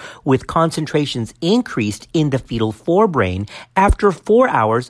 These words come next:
of sustained treatment. Now, acog and the Society of Maternal Fetal Medicine do recognize that further research is necessary to determine the optimum timing of administration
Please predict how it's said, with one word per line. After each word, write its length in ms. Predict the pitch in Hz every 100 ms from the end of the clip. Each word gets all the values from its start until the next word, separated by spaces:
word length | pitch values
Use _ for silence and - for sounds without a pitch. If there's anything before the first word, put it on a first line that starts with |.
| -
of 100 | 156
sustained 640 | - 117 - 92 95 -
treatment. 500 | - 123 90 80 - _ _ _ _ _ _ _ -
Now, 120 | 117 -
acog 500 | 143 190 - 113 110 -
and 100 | 170
the 60 |
Society 400 | 156 160 180 190
of 60 | 220
Maternal 260 | 233 165 156
Fetal 240 | 139 123
Medicine 680 | 110 101 - 98 98 - 113
do 240 | 139 170 160
recognize 600 | 123 - 98 85 80 87
that 180 | 123 -
further 260 | 196 220
research 380 | 160 151 165 135
is 160 | 110 117
necessary 640 | 104 - 120 92 85 95 - -
to 100 | -
determine 480 | 202 226 - 151 160
the 180 | 160 - -
optimum 540 | 170 170 165 180 190
timing 480 | 185 - 135 131 135
of 140 | 120
administration 760 | 107 101 95 - 127 131 - 98